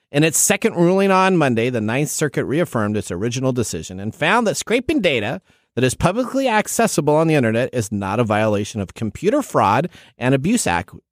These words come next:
which governs the constitution of computers hacking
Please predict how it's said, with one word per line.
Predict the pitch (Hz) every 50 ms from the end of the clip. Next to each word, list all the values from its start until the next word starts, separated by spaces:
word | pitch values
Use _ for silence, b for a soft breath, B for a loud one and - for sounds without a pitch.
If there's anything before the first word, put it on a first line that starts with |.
| _
which | - 117 110 - - - 107
governs | 123 131 143 143 160 165 156 -
the | - 101 95 92 -
constitution | - - 160 202 202 - - 156 - - - 202 170 - 196 175 - -
of | 127 123 120 110 -
computers | - 104 - - - 185 214 233 233 - - -
hacking | 117 110 101 - 120 131 160